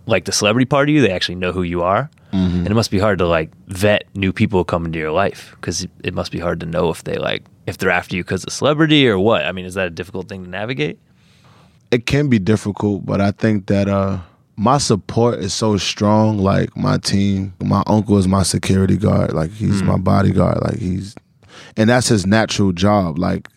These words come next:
Speaker 2: as living, he's my guardian. So he guards me in real life. So it's almost like not a job. We just get to hang out with each other all day
Speaker 1: <laughs>
Speaker 2: like we would do normally.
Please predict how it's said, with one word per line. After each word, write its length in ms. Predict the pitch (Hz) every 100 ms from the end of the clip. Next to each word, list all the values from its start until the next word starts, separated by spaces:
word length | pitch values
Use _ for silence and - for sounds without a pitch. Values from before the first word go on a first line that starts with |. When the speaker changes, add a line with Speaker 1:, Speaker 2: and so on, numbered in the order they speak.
| _ _ -
Speaker 2:
as 380 | 101 95 87
living, 560 | 92 107 98 95 92 90
he's 200 | 95 90
my 140 | 90 90
guardian. 540 | 98 101 95 92 92
So 140 | 92
he 140 | 92 92
guards 480 | 87 98 104 98 92
me 120 | 92
in 80 | 90
real 240 | 90 95
life. 460 | 92 92 87 - - _ - - -
So 460 | - 104 92 87 87 -
it's 140 | 98 78
almost 320 | 113 107 95
like 180 | 95 90
not 200 | 95 92
a 80 | 90
job. 420 | 98 98 104 - _ _
We 120 | 87 90
just 180 | 90 85
get 140 | 104
to 100 | 85
hang 200 | 87 98
out 140 | 95 92
with 80 |
each 160 | 90 87
other 180 | 92 90
all 280 | 85 87 87
day 300 | 90 92 98 113
Speaker 1:
<laughs> 60 |
Speaker 2:
like 140 | 87 90
we 100 | 98
would 300 | 90 98 90
do 300 | 95 101 113 -
normally. 560 | 85 95 98 98 107